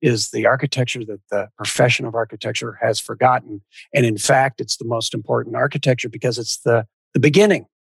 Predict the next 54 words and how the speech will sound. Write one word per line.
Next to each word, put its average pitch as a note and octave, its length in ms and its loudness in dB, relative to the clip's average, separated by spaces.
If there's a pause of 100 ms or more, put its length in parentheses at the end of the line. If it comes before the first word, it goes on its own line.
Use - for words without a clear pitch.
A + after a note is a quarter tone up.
(120)
It's C#3 240 0
the - 140 -2
shelter. D#3 500 4
It's - 260 -8
the, A#2 180 0 (280)
it's - 180 2
the C#3+ 80 2
source D#3 480 4
of B2+ 100 -8
everything C3 420 0
we A2+ 140 -8
do." G#2+ 300 -4 (260)
So - 200 4
we F3 220 8
have, D3 480 2 (300)
sorry E3 220 6
for D3 120 4
this A#2+ 160 -4
long C3 240 2
answer, C3 520 -4
Daniela, C3 360 4
but B2+ 180 2
'cause C#3 160 0
I C#3 60 0
think C3+ 180 2
it's - 120 -4
really D3+ 160 6
important. C3 360 0
We C#3+ 100 0
have C#3+ 140 2
a B2+ 60 -2
tradition C#3 460 2
here D3+ 200 2
in C#3+ 80 0
the A#2+ 120 -2
office, C#3+ 380 0
even C3+ 180 -4
though B2+ 180 -2
we A#2+ 100 -8
do A2+ 340 -6 (320)
large C3 380 2
scale B2+ 420 6
commercial C3 400 -8
projects, D3+ 500 -2 (280)
residential C3 600 4
is G#2 180 -6
the A2 60 -20
core. A#2 400 -4 (280)
It, A#2+ 180 0
it C3+ 160 2
really B2 280 0
is A2 160 -4
the A#2+ 100 -14
driver. G#2 500 0